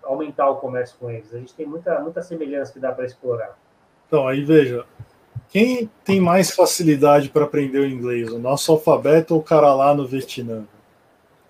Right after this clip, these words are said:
Speaker 1: É.
Speaker 2: Nosso alfabeto
Speaker 1: É.
Speaker 2: é o cara lá no meio da Indonésia. Então, assim, culturalmente,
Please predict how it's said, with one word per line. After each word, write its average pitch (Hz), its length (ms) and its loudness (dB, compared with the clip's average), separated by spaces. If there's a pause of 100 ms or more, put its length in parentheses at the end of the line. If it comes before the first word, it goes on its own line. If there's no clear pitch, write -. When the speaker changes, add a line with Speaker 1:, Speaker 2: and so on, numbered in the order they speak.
(360)
Speaker 1:
É. 123 280 -4 (320)
Speaker 2:
Nosso 156 260 0
alfabeto 160 600 4
Speaker 1:
É. - 20 -4
Speaker 2:
é - 40 -8
o - 20 -20
cara 160 240 0
lá 151 260 6
no 165 140 6
meio 156 260 4
da 156 100 2
Indonésia. 143 480 0
Então, 180 160 0
assim, 175 360 -2 (840)
culturalmente, 170 1200 2